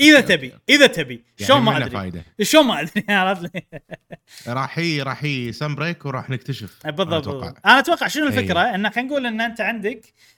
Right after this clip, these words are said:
Speaker 1: سويتش سكيل حاطها باللود أوت وان، بعدين سويتش سكيل حاطها باللود
Speaker 2: مم.
Speaker 1: أوت تو. تبي تسوي هذه، بعدين تسوي واحدة ثانية باللود أوت تو. فشو تسوي؟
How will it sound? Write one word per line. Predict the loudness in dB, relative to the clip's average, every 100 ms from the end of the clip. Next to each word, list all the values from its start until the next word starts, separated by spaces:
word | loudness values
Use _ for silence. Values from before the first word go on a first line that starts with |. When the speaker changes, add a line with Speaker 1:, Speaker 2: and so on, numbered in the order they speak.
| -14
Speaker 1:
سويتش | -6 -6 -4
سكيل | -4 2 2 2 -4 -6 -10
حاطها | -2 0 0 -4
باللود | -4 0 2 2
أوت | 0 -2
وان، | -10 -12 _ _ _ -8
بعدين | -4 -4
سويتش | -6 -12
سكيل | -6 -4
حاطها | -2 -2
باللود | -2 0
Speaker 2:
مم. | 0
Speaker 1:
أوت | -2
تو. | -6 -16 _ _ _
تبي | 0 2
تسوي | 2 2 4 6
هذه، | 8 6 4 -2 -6 _
بعدين | -2 2 2
تسوي | 0 2 2
واحدة | 0 -2 -2
ثانية | -2 2
باللود | 2 2 2
أوت | 0 -4
تو. | -14 _ _ _ _ -8
فشو | -4 -2
تسوي؟ | 2 2 2